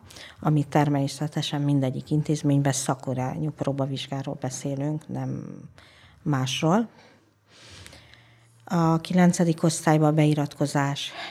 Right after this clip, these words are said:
két lépcsőben fog zajlani, a szakiskolába és a liceumi osztályokba. A liceumi osztályok a szokásos számítógépes elosztás,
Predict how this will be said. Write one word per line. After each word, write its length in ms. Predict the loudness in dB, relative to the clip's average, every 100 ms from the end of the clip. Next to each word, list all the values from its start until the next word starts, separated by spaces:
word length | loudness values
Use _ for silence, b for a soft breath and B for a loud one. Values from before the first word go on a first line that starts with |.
| -10
két 360 | -6 -4 -4
lépcsőben 520 | -6 -6 -8 -8 -8 -8
fog 140 | -12 -6
zajlani, 640 | -2 2 4 4 2 -2
a 40 | -10
szakiskolába 1080 | -10 -8 -8 -6 -2 0 0 0 0 -2 -8 b b b b -4
és 380 | -2 0 -2 -4
a 120 | -4
liceumi 540 | -6 -6 -4 -4 -4
osztályokba. 640 | -8 -10 -10 -8 -8 -8 -10
A 160 | -10 B B B
liceumi 500 | -2 2 4 6 6
osztályok 500 | 2 -4 -4 -4 -4
a 60 | -6
szokásos 680 | -6 -8 -4 -4 -4 -8 -10
számítógépes 960 | -4 -4 -2 -6 -8 -8 -8 -8 -4
elosztás, 680 | 0 0 -2 -4 -2 -2